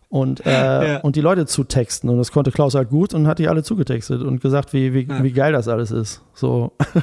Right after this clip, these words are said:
Speaker 1: <laughs> Und dann, äh, haben sich erst, äh, oder haben sich Roadrunner gemeldet und die E M I.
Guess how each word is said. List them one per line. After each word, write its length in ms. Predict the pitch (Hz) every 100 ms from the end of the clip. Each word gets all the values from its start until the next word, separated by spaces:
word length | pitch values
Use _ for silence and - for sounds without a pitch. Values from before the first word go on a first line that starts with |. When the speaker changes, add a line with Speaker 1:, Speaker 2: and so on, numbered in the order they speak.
| - 208
Speaker 1:
<laughs> 420 | - - - 180
Und 440 | 147 151 143 135
dann, 240 | 131 135 131
äh, 380 | 127 127 127 131 _ _ - - _ _ _ _
haben 240 | - 139 139
sich 160 | 143
erst, 300 | 139 131 123 247 226 - _ _ -
äh, 80 | 139
oder 220 | 131 139
haben 100 | 139
sich 140 | 143 120
Roadrunner 500 | 123 135 - 160 165
gemeldet 460 | 165 160 175 170 160
und 340 | 151 156 - - _ _
die 400 | 139 151 165 -
E 40 | 151
M 120 | 156
I. 260 | 151 120